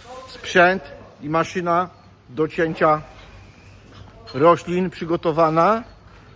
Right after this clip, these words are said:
a przy słupach będą ścinane ręcznie na wózku elektrycznym.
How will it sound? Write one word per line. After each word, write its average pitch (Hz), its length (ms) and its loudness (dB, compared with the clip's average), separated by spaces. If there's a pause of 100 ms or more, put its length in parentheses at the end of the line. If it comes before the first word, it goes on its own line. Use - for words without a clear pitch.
(320)
a 156 100 2
przy - 180 -10
słupach 175 500 0
będą 156 380 -2
ścinane 151 580 0
ręcznie 165 640 2 (360)
na 139 140 4
wózku 151 460 0 (240)
elektrycznym. 147 760 2